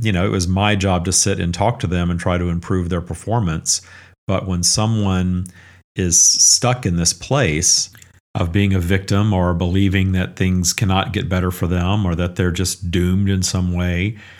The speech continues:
it's, it's very difficult to get through to them sometimes, you know, when they're way down their spiral, as we often say, and y-, you need them to be up their spiral so that they can perform better in their jobs.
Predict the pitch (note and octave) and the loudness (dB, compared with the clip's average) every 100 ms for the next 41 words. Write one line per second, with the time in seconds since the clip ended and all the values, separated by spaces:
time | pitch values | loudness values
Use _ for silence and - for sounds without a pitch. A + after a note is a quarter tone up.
0 | - - F2+ - - A2 D#3+ B2+ C3+ C3 | -12 -8 -6 -6 0 2 2 0 -2 -4
1 | C#3+ C3 G#2 A#2 - A2+ F#3 E2 D#2+ - | -4 -4 -2 -2 0 0 0 0 -2 -2
2 | E2 E2+ C#2+ C#2+ F#2 F#2 F#2 F#2+ G#2 F#2+ | -4 -4 -6 -4 -2 -2 0 0 0 0
3 | G2 A2 A2 A2 G#2+ - - A2+ G2+ E2+ | 2 2 2 0 0 -4 0 2 4 2
4 | E2+ D#2+ F2+ F#2 F2+ E2 - G#2+ D#2 E2 | -2 -2 -2 -2 -2 -2 0 0 0 -4
5 | G2 - - - - - F2 F2 F2 E2+ | -8 -16 -20 -20 -12 -4 0 0 0 -2
6 | - G2+ - F#2+ F#2+ F#2 F#2+ F#2 F#2+ F2 | -4 -8 -8 -4 -2 0 0 0 -2 0
7 | F#2+ F2+ A#2+ - F2+ F2 - E2+ D#2+ F2 | -2 0 -2 -2 -4 -2 -2 -2 0 -2
8 | G2 - E2 F2 F#2 F2+ F2 F2+ - F#2 | -2 -2 -4 -4 -8 -6 -6 -6 -4 -4
9 | F2 F2 F2 E2 D#2 G2 G#2 E2+ D#2+ E2+ | -2 -2 -2 -2 -4 -2 0 0 -2 -6
10 | - | -10